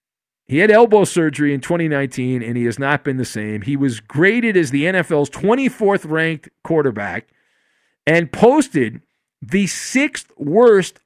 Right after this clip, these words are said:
uncatchable pass rate when targeting the first down marker or beyond. He's the sixth worst quarterback in football. But wait, there's more. Roethlisberger has not posted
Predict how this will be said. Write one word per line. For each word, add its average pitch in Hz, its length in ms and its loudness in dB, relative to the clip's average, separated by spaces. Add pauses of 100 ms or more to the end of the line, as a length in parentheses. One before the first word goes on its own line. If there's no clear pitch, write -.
(160)
uncatchable 208 720 0
pass 214 440 0
rate 107 360 -2 (1040)
when 175 240 2
targeting 180 760 2
the 147 100 0
first - 460 0
down 185 320 2
marker 170 480 0
or 165 240 0
beyond. 175 540 0 (380)
He's 190 120 -20
the 202 100 -4
sixth - 400 -6
worst 208 260 0
quarterback 165 440 0
in 156 80 -2
football. - 500 -6 (220)
But 226 180 6
wait, 285 320 6
there's 196 240 4
more. 302 400 6 (560)
Roethlisberger 202 640 4
has 170 180 0
not 240 340 0
posted 180 520 0